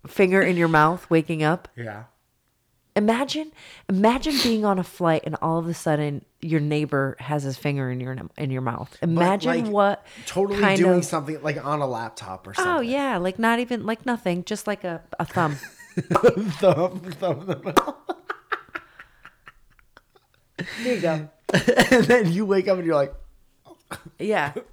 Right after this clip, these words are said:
Speaker 2: <laughs> "Excuse me."
Speaker 1: Yeah, no.
Speaker 2: "Excuse me." <laughs>
Speaker 1: Dude, if you wanna see me get wild, I would probably go to jail if
Speaker 2: Oh,
Speaker 1: that ever happened to me.
Speaker 2: you would destroy the person.
Speaker 1: Oh,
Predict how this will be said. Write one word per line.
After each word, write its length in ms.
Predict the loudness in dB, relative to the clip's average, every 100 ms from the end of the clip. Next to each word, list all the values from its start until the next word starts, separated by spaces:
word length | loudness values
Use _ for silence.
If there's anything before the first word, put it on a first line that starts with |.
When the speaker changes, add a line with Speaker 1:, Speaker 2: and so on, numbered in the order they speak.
| -18 -18 _ _ -18
Speaker 2:
<laughs> 680 | -14 -8 -8 -8 -14 -16 -16
"Excuse 360 | -6 -2 -2
me." 280 | -2 -6 -6 -6
Speaker 1:
Yeah, 180 | -6
no. 240 | -4 -6 -8 -16
Speaker 2:
"Excuse 380 | -18 -2 2 2
me." 500 | 2 2 2 -2 -4 -4 0
<laughs> 240 | 0 0 2
Speaker 1:
Dude, 260 | 2 2 -2 -6 -2
if 240 | 0 2
you 120 | 4 4
wanna 200 | 2 0
see 220 | -2 -4
me 300 | -4 -6 -10 -16 -20 _ -20 _ _ -14
get 320 | -2 -2 -2 _ -16
wild, 680 | -4 0 2 0 -4 -6 -4
I 100 | -4
would 280 | -2 -8 -8
probably 680 | -6 -6 -6 -8 -8 -10 -12 -20 _ _ -14
go 160 | -4 -4
to 100 | -2
jail 400 | -6 -4 -6 -8 _ _ _ _ -20 _ -6
if 140 | -4
Speaker 2:
Oh, 20 |
Speaker 1:
that 180 | -2 -2
ever 200 | -2 -2
happened 340 | -4 -8 -10 -12
to 80 | -6
me. 100 | 0
Speaker 2:
you 140 | 2
would 460 | 4 4 2 -2 -8
destroy 360 | -8 -4 -2 -4
the 80 | -4
person. 280 | -10 -2 0
Speaker 1:
Oh, 260 | 0 -4